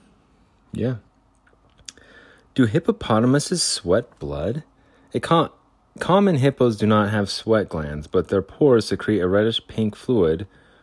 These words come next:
which is often mistaken for blood. This fluid gives their skin a shiny appearance and prevents it from cracking in the heat. God, I didn't know any of this stuff.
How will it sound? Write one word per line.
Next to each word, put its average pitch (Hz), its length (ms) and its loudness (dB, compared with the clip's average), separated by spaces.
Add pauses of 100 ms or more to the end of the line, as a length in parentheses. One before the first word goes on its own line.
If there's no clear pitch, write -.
(120)
which 98 140 -6
is 98 100 0
often 98 280 0
mistaken 90 520 -2
for 76 160 -14
blood. 69 360 -12 (640)
This 123 160 -2
fluid 135 300 4
gives 113 160 2
their 107 140 4
skin 117 240 0
a 104 80 2
shiny 107 340 0
appearance 92 580 -2
and 90 160 -4
prevents 101 400 -4
it - 40 -20
from 95 140 -10
cracking 92 400 -8
in 95 80 -4
the 90 40 -6
heat. 101 320 -6 (1400)
God, 92 400 -12 (240)
I 101 220 -6
didn't 80 260 -8
know 73 240 -8
any 127 220 -8
of 80 80 -10
this - 140 -16
stuff. - 520 -16